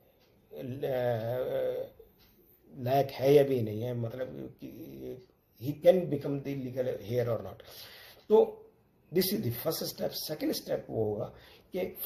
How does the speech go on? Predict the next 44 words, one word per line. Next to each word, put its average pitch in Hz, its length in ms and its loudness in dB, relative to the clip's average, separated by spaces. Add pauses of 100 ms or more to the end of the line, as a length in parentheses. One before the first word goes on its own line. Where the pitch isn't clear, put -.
from 196 180 6
the - 20 0
date 170 420 0
of - 0 -
death 120 720 -2
within 170 120 2
thirty 160 340 4
days 113 400 -2 (480)
legal 139 320 6
air 120 180 6
साहब 107 340 -2
को 156 120 -2
नया 127 340 4
रजिस्ट्रेशन 110 560 -2
लेना - 120 -10
है। 82 220 -12 (140)
अगर 175 160 2
legal 175 280 8
air 175 180 6
साहब 156 240 2
के - 60 -6
पास 147 200 0
existing 117 480 -4
कोई 170 120 -2
form 143 300 -4
है 151 100 -2
जो 135 100 -4
कि 117 60 -6
already 143 420 0
registered 143 400 0
है - 140 -2 (260)
तो 226 80 4
इस 208 260 6
step 139 280 6
की 147 80 0
भी 127 80 0
जरूरत 110 300 -2
नहीं 123 180 0
है, - 120 -6 (240)
उसी, 175 360 2 (120)
उसी 220 640 2
नई 139 280 8
फ-, - 160 -2
अ, 139 640 0